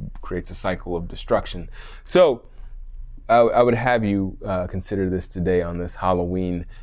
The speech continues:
night, that, uh, those things that brought you to where you are, you should honor them.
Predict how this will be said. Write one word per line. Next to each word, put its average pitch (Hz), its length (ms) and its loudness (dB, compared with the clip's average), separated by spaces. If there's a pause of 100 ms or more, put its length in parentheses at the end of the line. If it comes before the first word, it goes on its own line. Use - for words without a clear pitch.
night, 87 420 0 (260)
that, 98 260 4
uh, 95 340 2
those 117 220 4
things 156 260 2
that 117 180 4
brought 107 320 0
you 101 60 -6
to 98 100 -2
where 95 200 2
you 90 300 0
are, 85 420 -6
you 113 200 -6
should 110 200 -10
honor 113 360 2
them. 82 260 -8